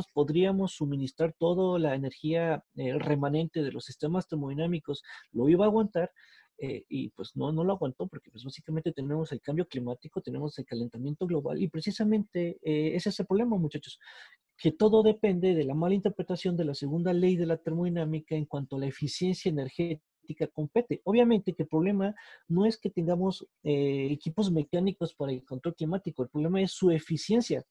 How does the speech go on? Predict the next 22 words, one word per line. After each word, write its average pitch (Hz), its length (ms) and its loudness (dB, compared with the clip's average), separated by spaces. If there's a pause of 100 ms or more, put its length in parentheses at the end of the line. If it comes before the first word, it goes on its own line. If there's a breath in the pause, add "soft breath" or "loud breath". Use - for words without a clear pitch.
(120)
Y 170 100 4
ahorita 170 220 4
vamos 202 280 0
a 165 60 4
ver 170 120 0
un 190 100 0
poquito 165 400 -6
del 147 140 0
problema 160 540 -4
de, 143 260 -2 (300 loud breath)
de 156 160 4
esta 151 180 2
eficiencia 180 420 0
y 156 120 4
el 147 80 4
impacto 185 440 -2
que 151 120 -6
nosotros 156 420 -8
podemos 151 320 -2
llegar 143 240 -4
a 165 60 0
generar 139 360 -4